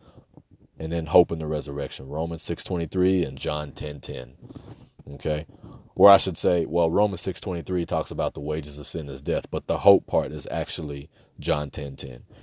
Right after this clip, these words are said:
Christ came to give us life and to give it more abundantly. Christ wants us to live the abundant life. That meaning peace in our mind, peace in our spirit, peace in our hearts,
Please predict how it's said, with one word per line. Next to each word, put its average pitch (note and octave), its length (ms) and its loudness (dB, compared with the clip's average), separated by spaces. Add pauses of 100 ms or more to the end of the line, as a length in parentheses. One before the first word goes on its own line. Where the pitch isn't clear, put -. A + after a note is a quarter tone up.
(180)
Christ - 460 2
came D2 340 -4
to - 120 -12
give D2 200 -4
us C#2+ 200 -6
life D2+ 380 -2 (260)
and D2+ 160 -8
to D#2 100 -10
give D2 260 -8
it C#2+ 140 -6 (200)
more C#2+ 280 -4
abundantly. B1+ 720 -10 (380)
Christ D#2+ 360 2
wants D2 240 -6
us D2 140 -6
to D2+ 80 -8
live C#2 280 -6 (240)
the B1 100 -8
abundant B1+ 540 -8
life. - 320 -18 (240)
That D2 240 0
meaning C#2+ 440 -12 (460)
peace G2 280 -2
in E2 120 -4
our D2+ 120 -4
mind, D#2+ 440 -4
peace D#2+ 240 -8
in D#2 80 -10
our C#2+ 100 -8
spirit, D#2 480 -8
peace E2 240 -10
in D2+ 80 -8
our C#2 120 -6
hearts, D#2 300 -6